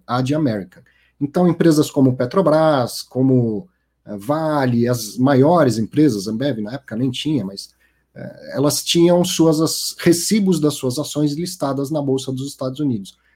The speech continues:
Bom, era mais barato pra esses grandes investidores institucionais negociar Petrobras lá na Bolsa de Nova York do que aqui na Bovespa. E aí o seu Ra-, o seu Raimundo Magliano Filho falou, "Precisamos de investidores, pessoas físicas.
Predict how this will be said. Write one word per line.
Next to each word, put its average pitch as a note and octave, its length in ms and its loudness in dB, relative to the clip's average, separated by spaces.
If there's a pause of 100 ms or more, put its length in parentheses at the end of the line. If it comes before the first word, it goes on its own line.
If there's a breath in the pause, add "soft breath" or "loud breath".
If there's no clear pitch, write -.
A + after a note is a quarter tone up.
(120)
Bom, F#3+ 140 4
era F3 140 2
mais F#3 280 2
barato C3+ 760 0 (400)
pra B2+ 160 4
esses C#3+ 300 2
grandes C3+ 300 4
investidores B2+ 560 0
institucionais A#2+ 760 -8 (220)
negociar F3+ 400 0
Petrobras C#3 600 0
lá C#3 160 0
na B2+ 80 2
Bolsa A#2+ 300 -4
de A#2+ 80 -4
Nova D#3+ 220 -2
York D3+ 280 -4
do F#3+ 100 -4
que G#3 120 -14
aqui G#3+ 160 -12
na A3+ 80 -6
Bovespa. A#2+ 500 -8 (640)
E E3+ 100 -2
aí D3 360 8
o D3+ 120 4
seu C3 200 -4
Ra-, C3 140 -4
o A#2+ 140 -4
seu B2 280 -4
Raimundo B2+ 360 2
Magliano B2+ 400 0
Filho B2 200 -12
falou, - 320 -10
"Precisamos A#2+ 760 -6
de C3 80 -8
investidores, A2 480 -8
pessoas - 400 -16
físicas. - 560 -20